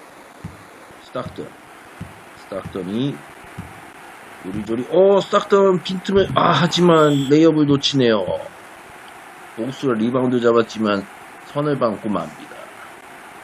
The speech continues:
다시 유타의 공격. 아, 하지만 여기서 스타크턴의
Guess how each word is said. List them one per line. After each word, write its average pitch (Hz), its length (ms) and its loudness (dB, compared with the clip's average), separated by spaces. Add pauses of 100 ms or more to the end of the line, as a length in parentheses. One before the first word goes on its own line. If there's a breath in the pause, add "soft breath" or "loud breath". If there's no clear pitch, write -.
(100)
다시 95 220 -16
유타의 113 240 -6
공격. 123 280 -4 (300)
아, 123 500 6
하지만 131 380 0
여기서 120 320 -2
스타크턴의 110 840 0